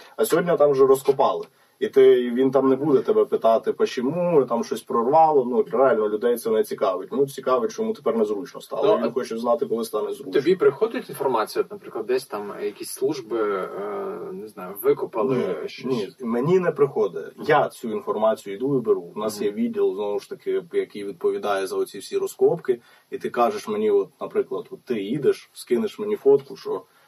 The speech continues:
Speaker 1: там, м, розвалили, е, велодорожку, щось там копають, не твоя справа, і ти не маєш розуміти, що там копають, ти хочеш просто комфортно проїхати.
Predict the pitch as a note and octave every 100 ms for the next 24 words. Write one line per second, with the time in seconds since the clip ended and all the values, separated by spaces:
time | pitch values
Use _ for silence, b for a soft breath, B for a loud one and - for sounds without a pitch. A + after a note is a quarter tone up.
0 | b - A2+ A2 G2+ F#2 F2 - G#2 G2
1 | F#2+ G2+ A2 A2+ A#2 B2 A#2+ G#2+ G#2 G2
2 | G2 F#2+ G2 F#2+ G2 G2 A2 G#2+ G#2 A2+
3 | D3 D3+ G#2 G2+ F#2+ b b - A2 -
4 | G#2+ G#2 G#2 C3+ C#3 G#2 - A2 G#2+ G#2
5 | A2+ A2+ A2 - A2+ G#2+ G#2 G2+ G#2 G#2
6 | A2 A2 G2+ F#2 - G2+ A2 A2+ G#2 G2+
7 | - A2 G2+ F#2+ - - B2+ D3+ A2+ -
8 | G2+ - G2+ A2 G#2+ A2 G#2+ G#2 A2 G#2
9 | G2 G#2+ G#2 - -